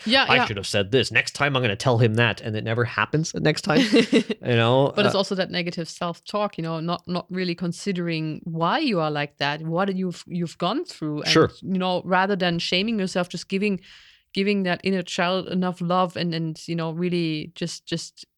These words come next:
Speaker 1: just understanding.
Speaker 2: Yep.
Speaker 1: Yeah.
Speaker 2: Yep. Absolutely.
Speaker 1: Okay.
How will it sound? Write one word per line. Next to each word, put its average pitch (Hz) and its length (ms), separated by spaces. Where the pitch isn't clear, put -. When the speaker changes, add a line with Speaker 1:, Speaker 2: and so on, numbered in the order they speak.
Speaker 1:
just - 320
understanding. 170 1080
Speaker 2:
Yep. 117 200
Speaker 1:
Yeah. 80 160
Speaker 2:
Yep. 113 220
Absolutely. 107 480
Speaker 1:
Okay. 220 320